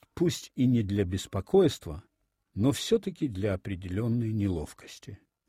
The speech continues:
Он только что ликвидировал партию Асар. Это было детище Дариги,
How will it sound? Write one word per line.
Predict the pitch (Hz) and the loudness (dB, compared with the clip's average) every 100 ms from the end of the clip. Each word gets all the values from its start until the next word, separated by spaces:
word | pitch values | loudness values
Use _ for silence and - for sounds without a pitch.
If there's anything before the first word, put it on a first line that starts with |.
| _ _ _ _ - | _ _ _ _ -2
Он | 160 165 | 4 6
только | 208 196 - | 8 8 6
что | 160 - | 0 2
ликвидировал | 170 151 151 143 165 156 147 135 | 4 4 2 4 6 6 4 2
партию | - 131 127 - 120 120 | 2 0 0 -2 0 0
Асар. | - 110 - - 69 - _ _ _ _ - - - | -4 -8 -8 -8 -8 -12 _ _ _ _ -20 -16 -4
Это | - 151 | 0 4
было | 170 160 | 6 6
детище | 90 127 143 135 139 - 127 | 4 4 4 4 -4 -4 -4
Дариги, | 101 117 107 95 113 139 92 | 0 0 0 -2 2 2 0